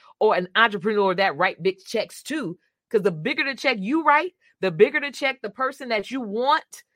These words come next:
to be as your client, they will write. You have to be, um, a doer and a receiver. You have to be a doer and a receiver. I like that. You gotta be a doer to be a receiver, right?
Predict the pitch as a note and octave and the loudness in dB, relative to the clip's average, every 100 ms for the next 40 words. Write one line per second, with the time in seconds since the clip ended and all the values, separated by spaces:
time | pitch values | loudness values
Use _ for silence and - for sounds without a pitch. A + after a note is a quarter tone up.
0 | _ _ _ _ _ _ - - B3 E3 | _ _ _ _ _ _ -12 -4 -4 -4
1 | - A#3+ D4+ C#4+ C#4+ C#4 D4+ D#4+ D#4 - | -2 0 0 2 0 2 0 0 -2 -8
2 | C3 C3+ G#3 B3 A3 F3+ F#3+ D#3 F3 E3+ | -14 4 6 6 4 4 4 4 4 2
3 | B2 D3 G3 D3+ E3+ G#3+ C4 C4+ G#3+ C#3+ | 2 -8 -8 -2 4 4 4 -2 -14 -10
4 | F3 F3 E3+ E3+ - _ _ - E3+ D#3+ | -8 -6 -8 -12 -20 _ _ 0 0 2
5 | F3 E3+ B2 - D#4 G#3 C3 C3 C#3 _ | 0 0 -2 0 4 6 6 4 -6 _
6 | _ _ - C4 D4 B3+ G3 E3+ D#3+ C3+ | _ _ -2 0 2 0 -2 -8 -10 -10
7 | G#2+ D2 _ F3 C4+ E4+ C#4+ C4 G3 B3+ | -12 -14 _ 0 0 2 2 2 4 4
8 | C#4+ C4+ B3+ B3+ B3 A#3+ E3 F#3 G#3+ G3 | 6 6 4 -2 -4 -4 0 0 2 0
9 | E3+ C#3 - _ _ A3 D#4+ D4+ C#4+ G3 | -2 -8 -8 _ _ -6 -2 0 2 2
10 | D3 B2+ F4+ F4+ A#3+ F3+ F#3+ C#4 _ _ | 2 0 2 6 6 6 4 0 _ _
11 | _ _ _ - A#3 C4 B3+ B3+ D#4 E4+ | _ _ _ -10 -6 -2 -2 -2 -6 -6
12 | F#4+ C#4+ C3+ A2 D3 A#3+ - | -4 -2 -4 -2 -4 -4 -6